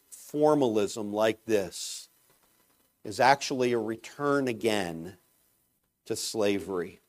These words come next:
And let me just, uh, at this stage, as I apply this to you here,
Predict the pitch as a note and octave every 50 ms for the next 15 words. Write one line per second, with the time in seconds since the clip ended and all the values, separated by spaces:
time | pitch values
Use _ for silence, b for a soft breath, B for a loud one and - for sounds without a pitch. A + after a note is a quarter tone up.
0 | _ _ _ _ _ _ _ _ _ _ _ _ _ _ _ _ _ _ _ E3+
1 | F#3 A3 C4 C4+ C4 D#3+ D#3 D#3 A#2+ G#2+ A#2+ A2+ A#2 A#2 A#2+ - - - - _
2 | - C3+ A#2+ A#2 B2 - - D#3 D3 - F#3 F#3 F#3 - - D3 B2+ B2+ C3 C3+
3 | C3 C3+ B2+ A#2+ - - - - - D3+ D3+ D3 D3+ C#3+ A#2+ A#2 A2 - - -
4 | - - - D3 C#3 C#3 C#3 C3 B2+ B2+ A#2+ B2 D#3+ D#3 C#3+ B2 B2 A#2+